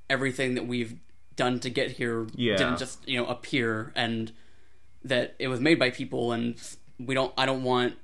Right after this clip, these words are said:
Speaker 1: my friends to be forgotten, and, like, in Gil doing, making all these changes." So, it is, I mean, yeah, it is framed through Gil, but I think it's more just about that, that sen-, sentimentality and attachment
Speaker 2: Mm-hmm.
Speaker 1: that he has,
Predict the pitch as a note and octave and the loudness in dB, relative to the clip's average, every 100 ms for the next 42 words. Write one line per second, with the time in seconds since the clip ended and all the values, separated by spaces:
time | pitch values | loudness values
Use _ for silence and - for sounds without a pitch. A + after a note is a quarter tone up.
0 | - - - A#2+ - C3 A#2+ B2+ B2 C3 | -16 -8 -2 0 4 2 2 -2 -2 0
1 | B2 B2 G2 A#2+ A2+ - - - - - | 4 4 4 0 -4 -6 -14 -16 -10 -2
2 | C3 B2 F#2 B2+ - - - - - - | 0 0 -2 -4 -6 -16 -16 -16 -16 -10
3 | - D3+ D3 C#3 B2+ B2 C3 B2+ B2+ C3+ | 4 6 6 6 4 4 2 2 2 0
4 | B2+ A#2+ A2+ - C3 A2+ A#2 B2 - - | 2 -2 -2 -2 -2 -2 -4 -8 -14 -16
5 | - - - - - - F#3 E3+ D#3 - | -16 -16 -16 -16 -16 -6 2 4 2 -4
6 | - - - - - - - - - - | -16 -16 -16 -16 -16 -16 -16 -16 -16 -6
7 | - G3+ A3+ G#3+ E3 - D#3+ D#3+ D#3 C#3+ | 2 6 6 4 -2 2 6 8 10 8
8 | C#3+ C#3 - C#3 C3 C3 B2 B2+ A#2 B2+ | 8 4 2 2 4 4 0 -2 0 2
9 | A#2+ A#2+ B2+ F3+ F#3 D3 C#3 C3 B2 B2 | 4 4 2 2 2 0 0 0 -2 0
10 | B2+ B2+ C3 - - C3 B2 - C3 A#2 | 0 2 0 0 -2 -2 0 0 -4 -4
11 | - - D#3+ C3+ B2+ C3 B2 B2 B2 A2 | -14 -8 -4 -2 -2 4 4 4 0 -2
12 | B2 A#2 A2+ G#2 B2+ B2 A#2 A#2 A#2+ | 0 0 0 -2 -4 -2 0 0 -4